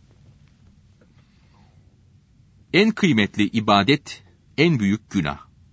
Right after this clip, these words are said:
Sual. En kıymetli ibadet ve en büyük günah net olarak hangisidir? Hadis-i şeriflerde çok farklı bildiriliyor.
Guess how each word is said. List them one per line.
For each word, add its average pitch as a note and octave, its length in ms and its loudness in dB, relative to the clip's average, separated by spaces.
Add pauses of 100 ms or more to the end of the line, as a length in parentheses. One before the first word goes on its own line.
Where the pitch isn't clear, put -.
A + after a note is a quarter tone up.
(200)
Sual. A#2+ 340 -2 (760)
En A#3+ 200 0
kıymetli F#3+ 460 0
ibadet A2+ 580 -2
ve A2 60 2
en G3 320 -2
büyük G#2+ 300 -4
günah C3 320 0 (240)
net G#3 260 0
olarak F#2+ 420 -2
hangisidir? G#2+ 540 -4 (880)
Hadis-i G#3+ 480 0
şeriflerde E3+ 640 2 (200)
çok - 240 0
farklı E3+ 380 -4
bildiriliyor. D#2 580 -6